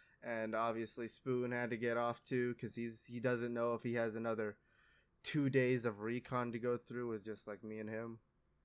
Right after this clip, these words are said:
And so they both leave, and I'm sitting there like, "All right, I could either finish the recon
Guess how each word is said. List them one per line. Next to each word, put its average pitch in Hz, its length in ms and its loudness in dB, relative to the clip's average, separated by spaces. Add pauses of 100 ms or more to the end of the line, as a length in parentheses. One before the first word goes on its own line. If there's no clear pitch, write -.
(1500)
And 110 140 -8
so 113 500 4 (420)
they 151 240 6
both 170 300 4
leave, 120 420 0
and 131 120 2
I'm 151 120 4
sitting 139 300 0
there 120 120 0
like, 110 340 0 (1300)
"All 139 80 4
right, 113 220 4 (1300)
I 127 80 0
could 131 180 -2
either 117 560 2 (220)
finish 151 440 -2
the 151 120 -4
recon 170 600 -2